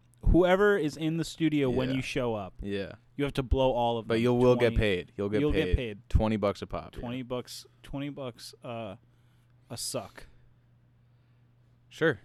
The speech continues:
Speaker 2: Yeah, I like that.
Speaker 1: Like, each, each, each dick that gets sucked.
Speaker 2: Yeah. Well, that's
Speaker 1: Or
Speaker 2: yeah, that's what I
Speaker 1: clitoris
Speaker 2: said
Speaker 1: that
Speaker 2: before.
Speaker 1: gets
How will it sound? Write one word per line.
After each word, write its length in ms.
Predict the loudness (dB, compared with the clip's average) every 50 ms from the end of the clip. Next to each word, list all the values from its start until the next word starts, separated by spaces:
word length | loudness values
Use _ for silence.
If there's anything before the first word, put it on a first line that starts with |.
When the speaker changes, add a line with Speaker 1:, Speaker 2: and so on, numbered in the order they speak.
| -20 _ _ _ _ _ _ -10
Speaker 2:
Yeah, 220 | -4 -4 -4 -4 -4 -6
I 80 | -8 -6
like 220 | -6 -6 -8 -8
that. 100 | -6 -4
Speaker 1:
Like, 120 | -4 -4 -4
each, 420 | -6 -6 -6 -6 -6 -8 -12 -12 -10
each, 340 | -8 -8 -8 -8 -12 -16 -16 -18 -18 -18 -14 -10
each 320 | -8 -8 -8 -10 -14 -14
dick 380 | -12 -12 -12 -12 -16 -20 -20 -18
that 160 | -18 -18 -18 -16
gets 220 | -20 -20 -20 -20
sucked. 480 | -20 -20 -20 -20 -20 -20 -20 _ -14 _
Speaker 2:
Yeah. 220 | -4 -4 -4 -4 -6 -12 _ -8
Well, 140 | -6 -6
that's 280 | -6 -6 -8 -14 -20 -20 _ _ _
Speaker 1:
Or 120 | 2 2 2
Speaker 2:
yeah, 20 |
that's 60 | 2
what 20 | 2
I 20 | 2 2 2 4
Speaker 1:
clitoris 400 | 2 4 4 4 4 2 0 -4
Speaker 2:
said 240 | -4 -2 -2 -2 -2 -4
Speaker 1:
that 140 | -6 -8
Speaker 2:
before. 260 | -8 -6 -6 -6 -6 -6
Speaker 1:
gets 140 | -10 -12